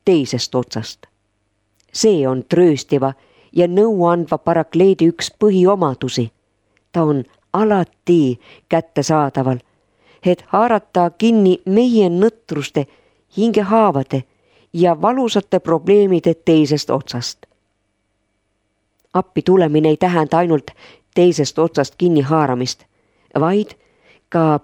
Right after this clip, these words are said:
püha vaimu tulemist meie kaaslaseks ja abiliseks. Tema töötamist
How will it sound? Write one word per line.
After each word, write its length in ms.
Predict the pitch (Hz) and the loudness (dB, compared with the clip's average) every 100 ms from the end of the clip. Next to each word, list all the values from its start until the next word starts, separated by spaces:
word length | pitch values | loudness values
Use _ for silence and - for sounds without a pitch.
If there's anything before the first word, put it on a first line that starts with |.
| _ | _
püha 260 | 220 214 185 | 0 2 2
vaimu 240 | 180 170 | 2 0
tulemist 640 | - 208 202 165 147 - | 2 2 4 2 -2 -4
meie 260 | 170 170 151 | 0 2 0
kaaslaseks 840 | - 202 185 147 143 135 135 - | 0 0 2 0 -2 -2 -6 -2
ja 200 | 143 135 - _ _ _ | -2 -2 -6 _ _ _
abiliseks. 760 | 147 131 120 120 131 - - _ _ _ _ _ _ _ _ _ | -4 -2 -4 -4 -6 -8 -16 _ _ _ _ _ _ _ _ _
Tema 220 | - 196 202 | -4 0 0
töötamist 600 | 233 247 - 196 180 | 2 0 0 0 0